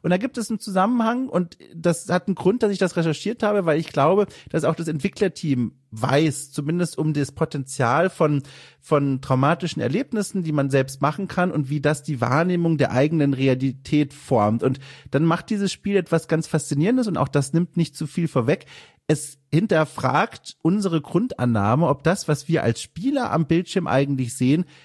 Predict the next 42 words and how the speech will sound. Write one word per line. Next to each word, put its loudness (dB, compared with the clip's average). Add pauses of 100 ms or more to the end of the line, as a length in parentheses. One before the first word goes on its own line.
(260)
wirklich -2
die -8
universale, 2 (200)
absolute -2
Realität 0
ist -6
oder 2
ob -2
es -2
auch -2
Momente 2
gibt, -6
in -2
denen 2
wir 2
eine 2
andere 2
Realität 0
sehen 0
als -4
die, -2
von 0
der 2
wir -2
glauben, 2
dass 0
sie -6
wissenschaftlich -2 (280)
und 2
objektiv -2
die 0
einzig -2
wahre 0
ist. -6 (280)
Und 2
ich -2
glaube, 2
hier 0
liegt -4
die 0
Antwort. -2
Also 2